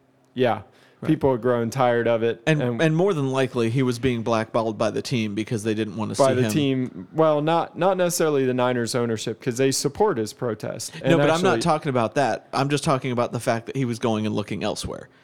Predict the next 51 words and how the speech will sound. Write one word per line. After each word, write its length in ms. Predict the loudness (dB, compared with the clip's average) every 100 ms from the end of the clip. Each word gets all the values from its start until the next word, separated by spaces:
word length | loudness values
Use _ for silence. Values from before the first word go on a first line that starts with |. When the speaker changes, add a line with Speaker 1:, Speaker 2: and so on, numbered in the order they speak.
| -20 _ -6
Speaker 2:
Because 180 | 2 4
Speaker 1:
Yeah. 60 |
Speaker 2:
that 180 | 4 2
changes 380 | 0 0 0 0
the 80 | 0
relationship 500 | 0 0 -2 -6 -6
of 100 | 0
everything. 440 | 0 0 -6 -6 -2
Doesn't 160 | 2
Speaker 1:
Yeah. 60 | 2
Speaker 2:
matter 200 | 2 2
what 160 | 0
your 80 | -2
principles 440 | 0 -2 -2 -4 -2
are. 100 | 2
That's 180 | 0 0
coming 200 | -2 0
down 160 | 0 0
to 40 |
business 400 | 0 -2 -2 -8
and 120 | -6
money 320 | -4 -4 -6 -14 -20 -20 -14
and, 280 | -4 -2 0
uh, 160 | 0 0
and 180 | -2 0
winning 380 | 0 -2 -4 -10 _ _
Speaker 1:
He 100 | 0
Speaker 2:
and, 80 | 4
Speaker 1:
basically 420 | 2 2 0 2
Speaker 2:
and 60 | 4
things 60 | 2 2
Speaker 1:
wanted, 80 | 2
Speaker 2:
change. 360 | 0 -2 -2
Speaker 1:
he 100 | 0
basically 480 | 2 2 2 0 0
wanted 300 | 2 0 -2
to 40 | -6
be 160 | -8
traded. 460 | -8 -8 -8 -10 -14 _
Speaker 2:
Yeah. 220 | 0 0 -2 -14 _ -2
Speaker 1:
And, 400 | 2 2 0 -4 0
and 480 | 2 2 0 -4 -8 -14 -6
to 100 | 0
go 200 | 2 2
somewhere 480 | 0 0 2 2 0
where 440 | 0 0 -2 -6 -12 -20 -10
he 180 | -2 0
would 200 | -2 -4 -16 _
be 120 | -8
valued 500 | -2 0 0 0 0
and 220 | -2 -6